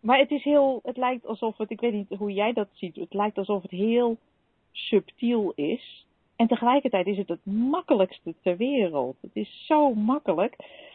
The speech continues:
Het enige wat de toegang blokkeert, wat natuurlijk niet echt zo is, maar wat, wat, wat, wat het je niet laat zien, is gedachten die je er overheen legt. Persoonlijke gedachten over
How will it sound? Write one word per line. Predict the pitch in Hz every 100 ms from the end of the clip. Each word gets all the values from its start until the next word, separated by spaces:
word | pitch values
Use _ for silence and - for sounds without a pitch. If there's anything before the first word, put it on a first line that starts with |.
| - _ _ _
Het | 269 262
enige | 277 320 277 220
wat | 175 175 - _ _ _ _ _ _ _ _ _ _ _ _ _ _
de | 202 196
toegang | - 269 - 190 165 156
blokkeert, | 180 190 - 240 214
wat | 175
natuurlijk | 175 - 175 170
niet | 165
echt | 175 - -
zo | 185 156
is, | - 165 226 - - _ _ -
maar | 185 180 175 - 190
wat, | 208 196
wat, | 180 196 -
wat, | 180 196 -
wat | - 190 -
het | 165 -
je | 170
niet | 175 233 370
laat | 240 175 -
zien, | _ - 147 175 214 _ _ _ _ _ _ _ _ -
is | 262 - -
gedachten | - 214 214 196 196
die | 165
je | 165
er | 160
overheen | 156 160 151 165 220
legt. | 151 147
Persoonlijke | - 165 214 226 196
gedachten | 180 160 170 160 - 160 _ - -
over | 165 160 156